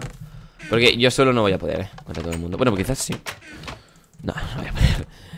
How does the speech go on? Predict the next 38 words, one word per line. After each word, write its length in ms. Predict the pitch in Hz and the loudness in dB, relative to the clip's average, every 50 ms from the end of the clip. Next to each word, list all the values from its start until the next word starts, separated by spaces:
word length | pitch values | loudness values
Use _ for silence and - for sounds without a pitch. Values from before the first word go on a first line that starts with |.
| - - _ - | -20 -20 _ -20
No. 100 | - - - - - _ _ _ _ _ - | -20 -20 -20 -20 -20 _ _ _ _ _ 0
Vale, 260 | 90 95 85 - - - | 4 4 4 4 4 6
em, 1200 | 101 113 113 113 113 113 113 113 113 113 113 110 110 110 110 110 110 110 110 110 110 110 107 101 98 - - - - - - - - - - | 8 10 10 10 10 10 10 8 8 8 8 8 8 6 6 6 6 4 4 2 2 0 0 -2 -4 -8 -14 -20 -20 -20 -20 -18 -12 -8 -6
estos 180 | 113 - 117 - | -4 -4 -4 -4
treinta 180 | 117 104 107 | -2 0 0
y 20 | 104 | 2
nueve 160 | 104 101 101 | 2 2 2
los 100 | 98 90 | 2 2
voy 100 | 101 98 | 2 2
a 20 | |
dejar 160 | 92 85 87 | 2 2 0
ahí. 160 | 87 95 - - - - - - - - _ _ _ - - - _ _ _ - | -2 -2 -4 -6 -10 -18 -20 -20 -20 -20 _ _ _ -20 -20 -20 _ _ _ 2
Ahora 280 | 92 95 95 98 98 95 | 6 8 8 8 8 8
voy 120 | 98 101 | 8 6
a, 60 | 101 | 6
voy 140 | 92 101 104 | 6 6 4
a 60 | 104 | 4
meter 200 | 107 101 98 95 | 4 2 0 0
estos... 1120 | 95 95 - - - - _ _ _ _ _ _ - 95 95 92 92 90 - - - - - | 0 0 -2 -6 -12 -20 _ _ _ _ _ _ -6 -4 -2 -2 -2 -4 -6 -10 -14 -14 -10
No, 140 | - - 90 | -6 -4 -4
de 200 | 85 82 80 87 85 | -2 -2 -2 -2 -2
hecho 180 | - - 95 | -2 -4 -4
no 60 | 90 | -4
me 80 | 82 80 | -4 -4
sirve 160 | - 80 78 | -6 -8 -6
para 120 | 80 78 78 | -6 -6 -6
nada. 180 | 80 80 76 - - - - - - - - - | -6 -8 -10 -12 -16 -20 -20 -20 -20 -18 -6 2
Voy 140 | 104 113 | 6 6
a 40 | 117 | 6
irme 140 | 120 120 120 | 6 6 4
con 120 | 113 113 | 2 0
un 200 | 113 107 104 101 - | 0 -2 -4 -6 -8
par. 400 | - - 113 107 101 101 104 - - - - _ _ _ - - - - _ _ - | -2 0 2 2 2 0 -2 -6 -12 -18 -20 _ _ _ -20 -20 -20 -20 _ _ -8
Esto... 680 | 98 95 98 - - - - - - 107 104 87 - _ - - - _ _ _ - | -6 -6 -6 -6 -10 -16 -10 -4 -2 -2 -2 -2 -6 _ -18 -20 -20 _ _ _ -8
Ay, 120 | - 87 | -8 -8
perdón. 260 | - 82 80 80 73 - - _ _ _ | -8 -6 -8 -8 -10 -10 -14 _ _ _
Y 120 | - 80 80 | -8 -6 -6
esto. 280 | 80 - - - - | -6 -8 -12 -16 -16